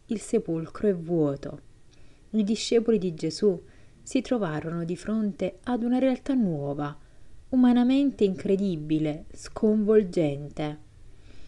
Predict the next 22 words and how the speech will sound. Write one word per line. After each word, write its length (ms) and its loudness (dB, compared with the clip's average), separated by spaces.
La 140 4
prima 260 2
è 20 2
stata 300 -2
Maria 260 -2
di 100 -4
Magdala, 680 -6
che 120 0
si 100 -2
era 200 4
recata 380 0
molto 380 -4
presto 640 -4
con 220 -6
due 80 -4
amiche, 520 -2
portando 640 -2
aromi 580 -2
per 160 -2
imbalsamare 720 -2
il 180 -2
corpo. 680 -6